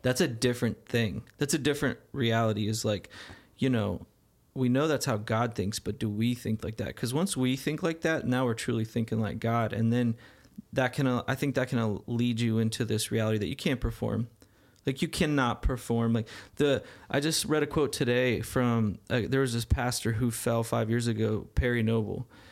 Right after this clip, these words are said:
and he had a huge church call at New Spring, and he secretly struggled with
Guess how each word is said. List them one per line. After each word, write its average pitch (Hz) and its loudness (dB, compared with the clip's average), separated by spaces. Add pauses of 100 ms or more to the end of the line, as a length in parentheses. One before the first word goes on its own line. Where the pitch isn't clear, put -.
(220)
and 117 2
he 131 2
had 123 2
a 110 0
huge 127 0
church - -2 (260)
call 110 0
at 110 0
New 117 4
Spring, 113 0 (500)
and 117 2
he 123 -4
secretly 117 0
struggled 113 0
with 110 -2